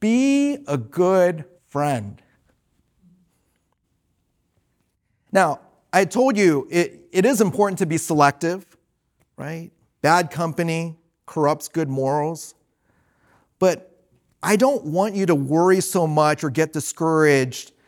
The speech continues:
about how your friends treat you. Like, <laughs> do you have good friends? But focus more on how you and I can grow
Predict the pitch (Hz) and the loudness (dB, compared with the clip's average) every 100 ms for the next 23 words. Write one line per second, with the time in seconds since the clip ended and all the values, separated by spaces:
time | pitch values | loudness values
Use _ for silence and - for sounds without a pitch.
0 | _ _ 135 139 143 139 131 - - - | _ _ -2 2 4 4 0 -4 -20 -20
1 | _ _ _ _ - 160 170 185 160 - | _ _ _ _ -10 -4 0 0 -2 -2
2 | 151 143 135 - - 139 117 127 131 95 | 0 0 -4 -8 -4 -4 -4 -4 -2 -4
3 | 87 - _ _ _ _ _ - 123 123 | -12 -20 _ _ _ _ _ -12 -10 -10
4 | _ _ _ _ _ _ _ - - _ | _ _ _ _ _ _ _ -20 -20 _
5 | - 135 131 - - - _ 139 147 160 | -6 -4 -4 -8 -20 -20 _ 0 2 4
6 | 156 131 117 151 123 - 147 120 110 - | 4 2 2 -2 -2 0 0 0 -4 -6
7 | 147 - 220 220 196 190 185 190 151 147 | -4 0 -2 -2 -6 -2 0 0 -2 -8
8 | 131 190 196 160 139 170 190 185 151 151 | -8 -8 -6 -6 -6 -4 -2 -2 -2 -2
9 | 160 - 135 120 127 139 151 127 110 104 | -4 -6 -8 -4 0 2 2 0 -4 -10